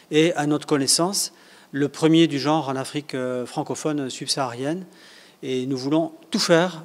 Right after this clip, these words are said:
avec cette fédération francophone internationale pour soutenir ce programme. Voilà, alors, de façon pratique déjà, cette fédération francophone, elle réunit, on va dire, les forces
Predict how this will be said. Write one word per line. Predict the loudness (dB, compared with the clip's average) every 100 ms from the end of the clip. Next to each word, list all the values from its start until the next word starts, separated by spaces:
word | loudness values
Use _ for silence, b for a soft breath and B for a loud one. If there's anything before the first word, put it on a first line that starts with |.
| -8
avec | -8 -4
cette | -4 -4 -4 -4
fédération | 0 2 2 0
francophone | -4 -4 -4 -2 -4
internationale | -4 -6 -4 -4 -4
pour | -4
soutenir | -6 -2 0 0 -2
ce | -8
programme. | -10 -10 -12 -14 _ b
Voilà, | -4 -2
alors, | -4 -6
de | -6
façon | -2 0 0
pratique | -2 -2
déjà, | -2 2 4 4 2 B B
cette | -8 -6
fédération | 0 2 2 -2
francophone, | -4 -4 -4 0 0 2
elle | 0 0
réunit, | 2 4 4 2 0 -2 B B B B B -20 -20 _
on | -2
va | 2
dire, | 4
les | 4
forces | 6 8 8 8 -2 -4